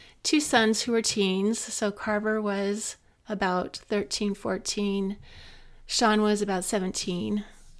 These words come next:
And then Taryn was in college, and Brianne was out of college and newly married, so her husband Stephen was coming along too.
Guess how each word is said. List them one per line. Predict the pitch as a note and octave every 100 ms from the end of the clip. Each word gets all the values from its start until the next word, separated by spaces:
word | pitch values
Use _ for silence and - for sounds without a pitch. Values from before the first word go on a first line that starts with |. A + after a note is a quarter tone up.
| -
And | - G#3
then | G3+ G3 G3
Taryn | - - G3+ G#3
was | A3 A#3 - - -
in | B3
college, | - G3+ F#3+ G3 G#3+ G#3+ -
and | - G3+ G3 G3 G#3 - - - - -
Brianne | G#3 G#3 G#3 G#3 G#3+
was | G#3 G#3 G3 F#3+ F#3+ F#3+ G3+ - - -
out | C#4+ E4
of | A#3
college | A3 G3 A3+ A#3+ A#3 -
and | A3 G#3+ G#3+
newly | A3 A3+ A#3
married, | C4+ C#4+ G3+ G3+
so | F#3+ G3 G3+ -
her | G#3+
husband | G#3 G#3+ G#3 G#3
Stephen | - D4+ G#3+
was | G3 G3
coming | - G#3 G3
along | G3 G#3+ G3+
too. | - - -